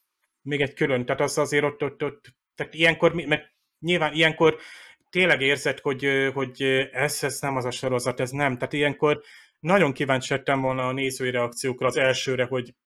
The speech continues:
itt mi van, bár szerintem itt, ö, ezt csak szerették ezt az epizódot. Tehát itt akkoriban még nem volt olyan, hogy három évad után azt mondták, hogy, ö, hát ez nem Star Trek, ez nem lehet, mert a T N G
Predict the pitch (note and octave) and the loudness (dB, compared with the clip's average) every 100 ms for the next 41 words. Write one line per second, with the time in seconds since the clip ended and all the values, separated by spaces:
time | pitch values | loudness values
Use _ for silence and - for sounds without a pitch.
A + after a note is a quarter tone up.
0 | _ _ _ _ _ _ _ _ E3 D#3 | _ _ _ _ _ _ _ _ 0 2
1 | C3+ C3+ D#3 C3 B2 - F3+ G#3+ G3 D#3+ | 0 0 0 0 0 2 2 0 0 0
2 | D#3 - _ - - _ - D#3 - D3 | -2 -10 _ -20 -20 _ -8 -8 -6 0
3 | D3 C#3+ C#3+ C#3 C#3 C#3 - _ _ _ | 2 4 2 2 0 -2 -6 _ _ _
4 | _ _ _ - - - E3 - _ - | _ _ _ -8 -8 -2 -4 -4 _ -20
5 | - C3 _ - - B2+ A#2+ - B2+ C3 | -20 -20 _ -16 -6 -2 -2 -2 -2 -2
6 | B2 B2+ B2 B2 B2+ A#2+ B2 A#2+ C#3 C3+ | -2 -2 -4 -4 -8 -6 -6 -2 -2 -2
7 | D3 D#3+ - - - D#3 F#3+ F#3 E3+ E3 | -6 -12 -20 -10 -6 -2 0 2 2 2
8 | E3 G#3+ F#3 C#3 - D#3 D3+ D3 C#3+ C#3 | 2 2 2 0 2 4 4 4 -2 -4
9 | - D#3 D3+ C3+ C#3 C3+ C3 C3+ B2+ C3+ | 0 2 2 0 -2 -2 -2 -2 -2 -4
10 | - C3 B2+ B2 C3+ B2+ B2+ B2 - - | -6 -6 -4 -4 -6 -6 -4 -6 -12 -20
11 | _ B2 _ A#2+ - B2+ B2 - - A#2+ | _ -20 _ -14 -8 -6 -6 -8 -2 -2
12 | A#2+ B2+ A#2+ B2 - B2+ A#2+ B2+ C#3+ D3 | -2 -4 -2 -2 -2 -2 0 0 2 0
13 | - - D#3 D#3+ E3 - F3+ E3+ E3+ F3 | 0 -14 -14 -12 -8 -2 2 2 2 2
14 | F3 | 2